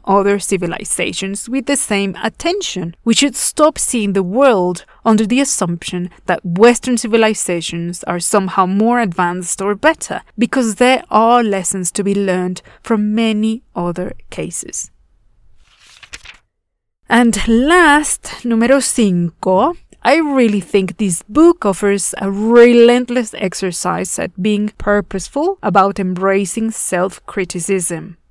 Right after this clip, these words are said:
Because while it presents the history of empires and civilizations, it ultimately brings it down to our individual role in it. And they end with a heavy critique and much needed reckoning with our growing superficial interest in food.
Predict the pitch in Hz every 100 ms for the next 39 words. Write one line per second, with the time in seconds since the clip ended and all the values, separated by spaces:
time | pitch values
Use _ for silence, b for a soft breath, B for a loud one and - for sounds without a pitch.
0 | - 302 311 269 285 285 302 - 392 381
1 | - 202 180 180 - 175 233 - - 208
2 | 196 175 240 277 - 190 185 180 180 185
3 | 175 190 175 170 - - 403 - 190 175
4 | 180 175 - b 254 214 233 294 - 320
5 | 330 294 320 - - 202 226 226 269 190
6 | 190 190 196 208 190 190 202 202 185 180
7 | 185 180 180 180 190 185 185 - - 190
8 | 175 - - _ - 214 208 226 240 -
9 | 254 294 233 202 165 - 254 254 262 -
10 | 220 - - 160 - - 196 185 202 254
11 | 262 214 190 196 196 185 175 190 165 185
12 | 285 285 320 349 - 208 185 185 175 220
13 | 226 226 233 - 185 208 - 175 180 -
14 | 220 226 - 180 165 - 180 170 - 190
15 | -